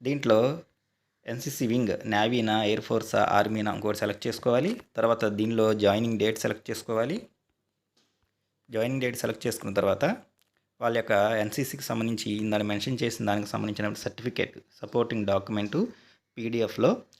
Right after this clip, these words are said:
ఫైవ్ హండ్రెడ్ కేబీకి మించకుండా దాన్ని అప్‌లోడ్ చేయాల్సి ఉంటుంది. ఇది ఉన్న వాళ్ళు మాత్రమే, లేని వాళ్ళు నన్ను సెలెక్ట్ చేసుకుంటే ఆటోమేటిక్‌గా రిమైనింగ్ క్లోజ్ అయిపోతాయి. అట్లాగే కన్సర్న్ టీచర్ ఎక్స్ సర్వీస్ మ్యాన్ in army, navy, air forces, బీఎస్ఎఫ్,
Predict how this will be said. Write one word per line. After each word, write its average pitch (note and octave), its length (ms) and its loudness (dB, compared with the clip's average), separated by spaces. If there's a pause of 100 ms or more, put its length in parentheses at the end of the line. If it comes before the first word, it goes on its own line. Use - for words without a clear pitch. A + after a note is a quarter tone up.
ఫైవ్ G#2 180 0
హండ్రెడ్ A2 220 -4
కేబీకి A2+ 400 0
మించకుండా G#2+ 460 0 (280)
దాన్ని G#2 220 0
అప్‌లోడ్ A2 300 -2
చేయాల్సి G2+ 320 2
ఉంటుంది. A2 340 -2 (240)
ఇది A2 140 -10
ఉన్న G#2 200 -2
వాళ్ళు A2 200 4
మాత్రమే, G#2+ 380 -2 (580)
లేని A#2+ 200 0
వాళ్ళు A2+ 200 4
నన్ను G#2+ 260 -4
సెలెక్ట్ A#2 280 -2
చేసుకుంటే G#2 340 0
ఆటోమేటిక్‌గా G#2 460 2
రిమైనింగ్ G#2 380 -2
క్లోజ్ G#2 240 -2
అయిపోతాయి. A2 480 -4 (680)
అట్లాగే A2+ 360 2 (400)
కన్సర్న్ B2 360 -2
టీచర్ B2 300 0
ఎక్స్ - 220 -2
సర్వీస్ C3 300 0
మ్యాన్ A2+ 200 -4 (220)
in G#2+ 140 -12
army, G2+ 340 -2 (440)
navy, A2 360 -2 (220)
air G#2 180 -2
forces, C#3+ 460 -4 (260)
బీఎస్ఎఫ్, A#2 600 -2